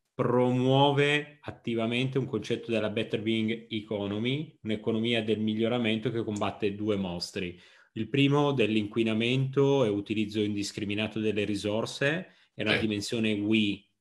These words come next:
Speaker 1: pianeta, noi, collettività, e uno, ho raccontato un po' di Bob Johansen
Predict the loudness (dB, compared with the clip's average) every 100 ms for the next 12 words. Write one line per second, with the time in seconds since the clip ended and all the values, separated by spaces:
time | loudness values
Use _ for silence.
0 | _ _ -4 -2 0 -2 -2 -4 -6 -8
1 | -8 -4 -2 -2 -4 -4 -4 -4 -6 -4
2 | -2 -2 -2 -4 -10 -18 -2 2 4 4
3 | 4 2 2 -2 -2 -2 -2 -2 -2 -2
4 | -2 -2 -2 -2 0 0 0 -2 -2 -2
5 | 0 0 -2 -4